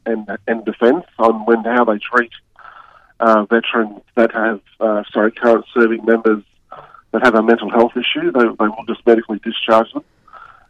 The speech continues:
Uh, and that puts them into a situation where you're facing things like post-traumatic stress, and, which then can lead to family dysfunction.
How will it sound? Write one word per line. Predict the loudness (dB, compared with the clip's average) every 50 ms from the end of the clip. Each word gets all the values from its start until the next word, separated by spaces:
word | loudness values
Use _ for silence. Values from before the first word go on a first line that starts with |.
| _ 2
Uh, | 4 4 4 4 2 0
and | 0 0 0
that | 0 0 -2
puts | -6 -12 -10 -10
them | -8 -4 -4
into | -4 -4 -4 -4 -2 -2 -2
a | -2 -2 -6
situation | -8 -6 -4 0 2 4 4 4 2 -2 -8 -8 -8
where | -8 -8
you're | -8 -10 _ _ _ _ _ _
facing | -2 -2 -2 -2 -4 _ _ -12
things | -12 -10 -6 -6
like | -6 -6 -8 _ _ -4
post-traumatic | -4 -4 -4 -8 -6 -4 -4 -4 -4 -8 -8
stress, | -4 -2 -2 -2 -4 -8 _ _ -14
and, | -14 -14 _ _ _ -20 -18 -16 -16 -18 -18 -18 -20 -20 -18 _
which | -12 -8 -4 -2
then | -2 -2 -2
can | -2 0 2
lead | 2 2 0
to | -2 -4
family | 0 0 2 2 0 -2 -4
dysfunction. | -6 -8 -2 2 2 2 2 0 -2 -6 -8 -10